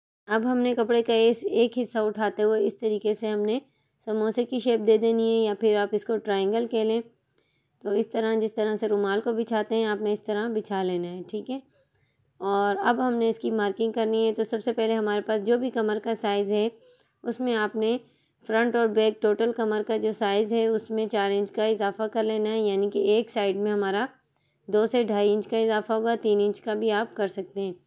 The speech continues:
तो मेरे पास अठारह है एक साइड, तो इसमें मैंने दो इंच ऐड किए हैं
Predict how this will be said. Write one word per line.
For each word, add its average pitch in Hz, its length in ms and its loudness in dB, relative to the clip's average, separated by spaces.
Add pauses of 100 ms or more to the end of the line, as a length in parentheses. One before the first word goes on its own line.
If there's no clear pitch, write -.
(560)
तो 214 80 -4
मेरे 220 220 2
पास 240 220 -2
अठारह 208 420 -2
है 233 240 2
एक 220 200 0
साइड, 262 360 -2 (500)
तो - 40 -6
इसमें 233 320 0
मैंने 214 280 2
दो 214 260 6
इंच 220 300 0
ऐड 196 260 4
किए 220 280 0
हैं 240 180 0